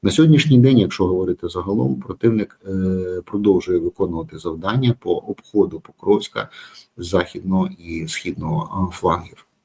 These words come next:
Е, на східному фланзі Покровська, е, він, е, зміг прорватися, е, в районі населених пунктів, між населеним пунктом, е, пунктами Водяне, Водяне друге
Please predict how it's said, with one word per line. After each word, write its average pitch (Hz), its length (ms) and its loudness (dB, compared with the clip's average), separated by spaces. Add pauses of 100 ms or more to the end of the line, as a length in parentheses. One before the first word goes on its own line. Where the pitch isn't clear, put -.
(180)
Е, 92 40 -6 (220)
на 95 540 2
східному 104 540 4
фланзі 98 420 2
Покровська, 104 600 0
е, 87 60 0 (1300)
він, 95 760 6
е, 87 220 2
зміг 104 460 4
прорватися, 90 840 0
е, 95 180 -6
в 87 200 -4 (140)
районі 92 420 4
населених 87 600 -4
пунктів, 87 460 -8 (360)
між 107 260 4 (100)
населеним 90 540 2
пунктом, 87 460 -10 (120)
е, 90 240 -8
пунктами 87 460 -6
Водяне, 90 680 -2
Водяне 90 480 -2
друге 82 360 -4